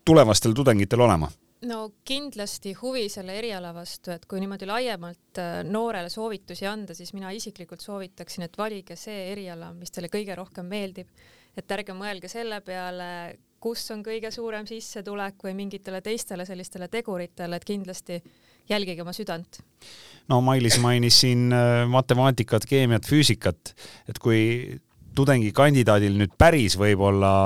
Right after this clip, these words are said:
Speaker 1: kõik need õppeained ei ole lemmikute hulgas, et kas, kas on šanssi Tallinna Tehnikaülikooli inseneriteaduskonnas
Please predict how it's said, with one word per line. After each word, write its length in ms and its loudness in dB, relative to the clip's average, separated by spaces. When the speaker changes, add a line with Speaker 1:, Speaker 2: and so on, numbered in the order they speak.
Speaker 1:
kõik 500 2
need 380 6
õppeained 480 4
ei 80 10
ole 160 10
lemmikute 560 4
hulgas, 400 6
et 140 -4
kas, 240 6
kas 200 2
on 160 8
šanssi 460 6
Tallinna 320 8
Tehnikaülikooli 720 6
inseneriteaduskonnas 1000 6